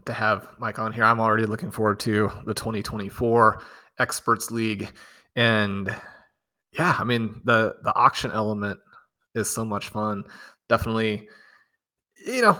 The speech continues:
we, we could be back kind of revisiting this in August, doing a, a RotoViz overtime auction league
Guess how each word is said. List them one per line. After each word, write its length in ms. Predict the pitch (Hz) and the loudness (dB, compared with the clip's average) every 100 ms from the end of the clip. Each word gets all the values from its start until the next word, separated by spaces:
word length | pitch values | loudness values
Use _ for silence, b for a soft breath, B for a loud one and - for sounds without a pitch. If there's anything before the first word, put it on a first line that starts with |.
| - | 4
we, 120 | 202 208 | 4 6
we 100 | 240 | 2
could 160 | 240 214 | 0 2
be 100 | 180 | 4
back 440 | 123 143 - - | 8 8 6 -4
kind 120 | 165 | 0
of 100 | 139 | 2
revisiting 560 | 135 131 123 127 123 113 | 2 2 0 0 -2 -2
this 340 | 117 117 - | -4 -4 -6
in 100 | 120 104 | -8 -2
August, 500 | 107 107 107 - - | -2 -2 -6 -8 -2
doing 320 | 110 107 104 | 0 0 2
a, 280 | 98 95 - - _ | 2 0 -6 -20 _
a 60 | 110 | -4
RotoViz 760 | 104 110 110 107 113 107 101 - | 2 2 2 2 4 4 2 0
overtime 800 | 113 110 104 - 110 107 101 101 - _ _ _ _ _ _ _ | -2 0 0 2 2 2 0 -4 -10 _ _ _ _ _ _ _
auction 440 | 107 - - 113 | 4 4 -2 -2
league 400 | 107 101 101 104 | -2 -2 -2 -4